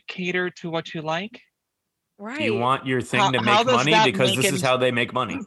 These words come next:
Speaker 2: Right, right.
Speaker 1: How does that make any sense? I mean, what I call, what they call fan service is, "No, you're giving me what I want." And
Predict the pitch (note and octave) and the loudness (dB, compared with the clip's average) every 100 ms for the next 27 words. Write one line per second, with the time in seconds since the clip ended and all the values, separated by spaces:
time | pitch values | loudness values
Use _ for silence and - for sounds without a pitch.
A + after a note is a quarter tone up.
0 | - _ G3+ A3 C4 A#3 F#3 - G3+ A#3 | -14 _ -10 -8 -8 -8 -10 -10 -10 -10
1 | E3+ F3+ A#3 C#4 D4 - A#3+ A3 A3 A3+ | -4 2 4 4 2 2 2 2 0 0
2 | G3+ G3+ F#3 D#3+ D3+ F#3 F3 F3 - _ | -2 -2 -2 -2 -2 -4 -4 -4 -8 _
3 | _ _ _ _ _ - F#3 G3+ F#3+ A#3 | _ _ _ _ _ -14 -2 2 4 2
4 | - A#3+ A#3 - G3+ F#3 G#3+ A3+ A#3 A3 | 2 2 2 2 -2 0 0 0 0 0
5 | A3+ G#3 A#3 - F3+ F3 F3 F3+ E3+ F3 | 0 0 0 0 0 0 -2 0 0 -2
6 | _ _ _ _ _ F#3+ G#3 B3+ F3+ - | _ _ _ _ _ 0 2 4 2 0
7 | F#3 F#3 F#3+ G#3 G#3+ F#3+ F#3+ F#3 F3+ F3+ | 0 0 0 0 0 -2 0 2 2 2
8 | A#3+ G#3 D#3+ - - _ _ _ - E3 | 4 4 2 -2 -12 _ _ _ 0 2
9 | D#3+ | 0